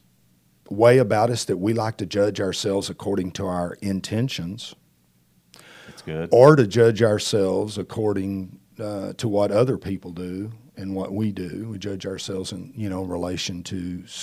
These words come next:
Speaker 1: to some other folks. And, and so, uh, you know, it's, it's natural, and,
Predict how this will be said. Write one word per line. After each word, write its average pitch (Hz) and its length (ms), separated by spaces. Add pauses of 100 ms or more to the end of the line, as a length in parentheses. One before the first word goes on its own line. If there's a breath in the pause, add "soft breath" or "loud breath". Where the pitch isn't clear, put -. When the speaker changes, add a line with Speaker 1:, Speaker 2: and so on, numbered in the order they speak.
(160)
Speaker 1:
to 113 120
some 104 200
other 92 200
folks. 98 480 (840 loud breath)
And, 117 340
and 110 380
so, 117 560
uh, 98 380 (260)
you 107 500
know, 110 280
it's, 107 420 (600)
it's - 420
natural, 110 920
and, 110 200